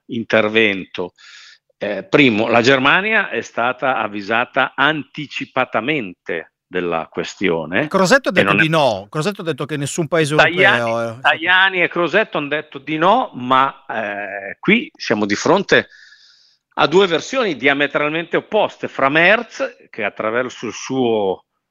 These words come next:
Speaker 1: portavoce ha dichiarato questo, e i pre-, e i ministri che sono venuti a dire un'altra cosa.
Speaker 2: E
Speaker 1: Quindi
Speaker 2: lei
Speaker 1: io
Speaker 2: tra Merz e Crosetto crede a Merz, mi pare di capire.
Speaker 1: Io depositerò immediatamente un'interrogazione parlamentare, perché,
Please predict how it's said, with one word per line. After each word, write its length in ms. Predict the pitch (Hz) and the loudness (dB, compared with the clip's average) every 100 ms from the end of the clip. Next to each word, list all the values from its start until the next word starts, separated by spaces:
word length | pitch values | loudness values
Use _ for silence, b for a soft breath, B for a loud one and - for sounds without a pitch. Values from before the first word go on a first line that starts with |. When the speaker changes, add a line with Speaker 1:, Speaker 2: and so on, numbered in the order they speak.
| _ | _
Speaker 1:
portavoce 680 | 123 113 123 120 135 - 110 | 2 2 2 4 2 2 0
ha 40 | |
dichiarato 540 | 107 110 117 123 165 | 0 2 2 2 0
questo, 540 | - 135 160 - 220 226 | -2 0 0 -2 -6 -4
e 120 | 120 | -4
i 80 | 120 | -4
pre-, 240 | - 143 | -4 -6
e 160 | 135 120 | -4 -4
i 80 | 131 | -4
ministri 600 | 156 151 160 151 220 226 | -8 -6 -8 -8 -10 -10
che 100 | 147 | -12
sono 300 | 120 110 110 | -12 -14 -14
venuti 340 | 107 117 131 | -16 -6 0
a 60 | 117 | 2
dire 240 | 110 131 | 4 4
un'altra 420 | 139 104 92 110 | 4 0 0 -2
cosa. 320 | - 190 110 | 2 2 2
Speaker 2:
E 40 | 107 | -4
Speaker 1:
Quindi 180 | - 135 | -6 0
Speaker 2:
lei 120 | 160 | 0
Speaker 1:
io 40 | |
Speaker 2:
tra 240 | 156 139 135 | 0 -2 -2
Merz 460 | 139 147 156 - | 0 0 0 -2
e 80 | 160 | -6
Crosetto 560 | - 147 131 131 - 131 | -4 -6 -2 -2 -2 -8
crede 260 | 120 113 | -8 -6
a 60 | 110 | -6
Merz, 420 | 107 98 90 - | -6 -6 -8 -10
mi 140 | 101 95 | -16 -14
pare 240 | 98 95 | -14 -14
di 100 | 92 | -16
capire. 260 | 95 170 220 | -18 -12 -2
Speaker 1:
Io 680 | 294 214 135 127 131 - _ | 2 2 2 0 -2 -8 _
depositerò 1000 | 139 131 147 175 135 165 170 156 175 226 | -8 -2 0 0 0 -2 -2 0 0 -2
immediatamente 840 | 151 135 127 127 127 135 190 175 | -4 -2 -2 0 -2 0 -2 -2
un'interrogazione 840 | 131 123 - 117 120 120 - 123 120 | -4 -4 -6 -2 0 -2 -2 -2 0
parlamentare, 840 | 123 117 117 120 - 202 151 104 | 0 2 0 0 2 4 4 2
perché, 440 | 104 98 117 110 | -2 -2 0 0